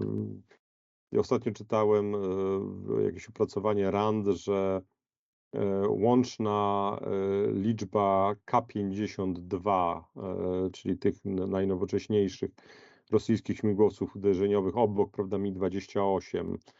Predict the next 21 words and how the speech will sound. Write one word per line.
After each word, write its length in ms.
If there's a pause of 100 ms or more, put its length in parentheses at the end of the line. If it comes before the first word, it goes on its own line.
(200)
tam 140
zresztą, 400
no, 260
dobra, 400
nie 120
wchodźmy 300
w 40
szczegóły, 440
one 160
tak 140
często 320
w, 180 (140)
w 60
tandemie, 480
prawda, 280
działały, 460 (680)
e, 60 (1200)
no 100
to 140
straty, 840
e, 60